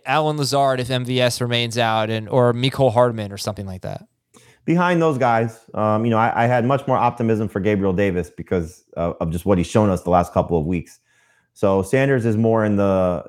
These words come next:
Speaker 2: Tyler Johnson, you know, Scotty Miller type of range than he is more so in those other guys you referenced.
Speaker 1: Got a question here in the chat. Josh Allen or Jalen Hurts? Does this drop Josh Allen down?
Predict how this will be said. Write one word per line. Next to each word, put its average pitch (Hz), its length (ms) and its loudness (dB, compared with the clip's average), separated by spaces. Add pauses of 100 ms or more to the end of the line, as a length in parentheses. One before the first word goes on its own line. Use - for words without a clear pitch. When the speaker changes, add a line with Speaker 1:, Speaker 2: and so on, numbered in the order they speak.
Speaker 2:
Tyler 110 260 0
Johnson, 92 760 -2 (100)
you 92 100 -8
know, 90 80 -4
Scotty 98 320 0
Miller 98 260 2
type 87 240 -2
of 78 140 -4
range 82 400 -4
than 85 140 -2
he 87 120 0
is 82 160 0
more 87 220 2
so 85 260 0
in 85 120 0
those 80 160 0
other 82 160 0
guys 73 200 -2
you 69 60 -10
referenced. - 380 -12
Speaker 1:
Got 156 120 4
a 151 40 0
question 151 340 0
here 151 100 4
in 139 100 2
the 123 60 -4
chat. 147 460 0
Josh 160 400 0
Allen 156 380 2
or 135 80 0
Jalen 135 400 0
Hurts? 117 300 -2
Does 107 100 -8
this 120 140 -4
drop 135 280 0
Josh 131 260 0
Allen 135 280 0
down? 139 260 0